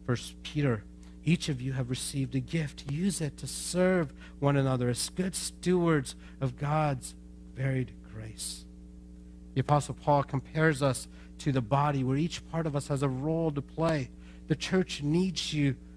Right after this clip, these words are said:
to play your role. Without your contribution, the church will miss out. And that isn't easy.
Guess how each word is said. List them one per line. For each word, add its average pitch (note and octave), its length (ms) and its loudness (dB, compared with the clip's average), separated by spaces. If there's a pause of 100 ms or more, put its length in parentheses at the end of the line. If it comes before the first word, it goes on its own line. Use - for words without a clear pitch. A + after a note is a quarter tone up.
to - 100 -2
play E3 400 2
your C#3 240 0
role. C#3 520 4 (500)
Without E3 380 6
your E3+ 140 4
contribution, E3+ 800 -2
the F#3 100 2
church - 500 -4 (120)
will E3+ 80 0
miss E3+ 280 -4
out. D#3 380 -8 (2000)
And C#3+ 100 6
that D#3+ 120 6
isn't D#3+ 220 4
easy. D#3 340 2